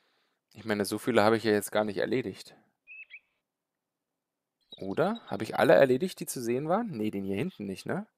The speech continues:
Hier hinten war noch ein roter. Und der ist wieder weggerannt.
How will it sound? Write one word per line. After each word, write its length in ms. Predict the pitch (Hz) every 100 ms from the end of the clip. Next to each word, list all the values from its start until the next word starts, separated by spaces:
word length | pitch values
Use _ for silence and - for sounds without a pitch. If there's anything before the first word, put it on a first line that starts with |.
| _ _ - -
Hier 200 | - -
hinten 280 | 107 151 160
war 100 | 123
noch 120 | 131
ein 180 | 131 113
roter. 680 | 107 101 107 139 185 220 254 _ _ _ _ _ _ _ _ _ _ _ _ _ -
Und 260 | 110 95
der 140 | 104 117
ist 120 | 131
wieder 200 | 143 143
weggerannt. 680 | 123 - 87 65 175 -